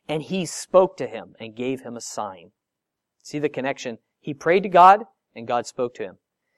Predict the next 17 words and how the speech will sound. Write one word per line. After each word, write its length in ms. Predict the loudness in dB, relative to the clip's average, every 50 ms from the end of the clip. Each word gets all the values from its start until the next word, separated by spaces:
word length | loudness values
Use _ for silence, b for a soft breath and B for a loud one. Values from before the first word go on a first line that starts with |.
| _ _ _ _ _
"But 140 | 2 2 2
Hezekiah 720 | 2 2 0 2 4 2 2 4 6 8 8 10 8 6
did 160 | 4 2 -2
not 260 | 0 4 4 4 4 4
repay 540 | 2 0 -2 -4 -2 0 2 4 4 4
according 460 | 4 2 -2 2 4 4 4 4 2 -2
to 100 | -4 -6
the 100 | -6 -6
favor 380 | -4 -2 -2 -2 0 -2 -2
shown 380 | -4 -6 -4 0 0 2 2 0
him, 320 | -2 -4 -8 -10 -10 -12 b b b b b b
for 220 | _ 2 2 4
his 200 | 2 0 -4 -6
heart 420 | -6 4 8 10 10 10 8 6 0
was 200 | -4 -4 -4 -4
lifted 360 | -2 -2 -2 0 -2 0 2
up. 320 | 2 2 2 0 _ _